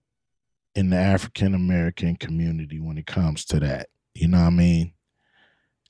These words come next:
Like, black people have supported Democrats,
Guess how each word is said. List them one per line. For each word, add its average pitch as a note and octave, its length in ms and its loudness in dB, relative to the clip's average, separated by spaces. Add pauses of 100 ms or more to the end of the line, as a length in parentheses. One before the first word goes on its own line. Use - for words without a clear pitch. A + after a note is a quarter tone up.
(360)
Like, E2 340 2 (2250)
black A#2+ 300 6
people A#2+ 340 4
have F#2+ 480 4 (1400)
supported F#2+ 600 2
Democrats, F#2 880 -2